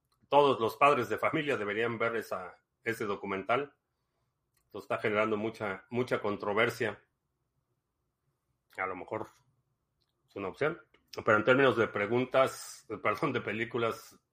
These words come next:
no, no tengo idea, estoy muy desconectado. Ah, hablando de desconectado, qué bueno que me acordé.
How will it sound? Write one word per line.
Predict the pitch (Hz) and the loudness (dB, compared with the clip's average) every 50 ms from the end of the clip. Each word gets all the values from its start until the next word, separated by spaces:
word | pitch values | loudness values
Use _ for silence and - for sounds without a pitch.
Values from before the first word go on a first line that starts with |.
| _ _ _ _ _ _ _ _ 92 87 92 | _ _ _ _ _ _ _ _ -20 -20 -18
no, | 98 101 101 104 104 | -14 -10 -8 -8 -6
no | 104 104 101 98 | -6 -6 -8 -4
tengo | - 110 104 101 98 | -4 -2 0 0 0
idea, | 95 101 101 | 0 0 -2
estoy | - - - 101 | -4 -6 -6 -6
muy | 101 101 98 98 | -4 -4 -4 -4
desconectado. | 95 95 90 - _ 92 90 85 - _ 95 95 95 90 - _ _ _ _ _ _ _ - | -4 -6 -10 -10 _ -12 -12 -12 -6 _ -2 -2 -2 -4 -8 _ _ _ _ _ _ _ 4
Ah, | - 123 139 151 160 147 - - | 8 10 10 12 10 8 6 4
hablando | - 110 107 127 147 156 151 139 | 4 6 8 8 8 8 6 6
de | 123 117 101 | 6 4 4
desconectado, | 113 104 - - 113 110 107 - 139 139 147 151 143 - - _ _ _ | 2 0 2 2 2 2 4 8 8 8 8 6 2 -4 -12 _ _ _
qué | - 104 | -10 -6
bueno | 107 107 113 95 | -4 -4 -4 -4
que | 101 | -4
me | 92 92 | -6 -6
acordé. | - 95 92 95 127 147 | -4 -6 -2 0 0 0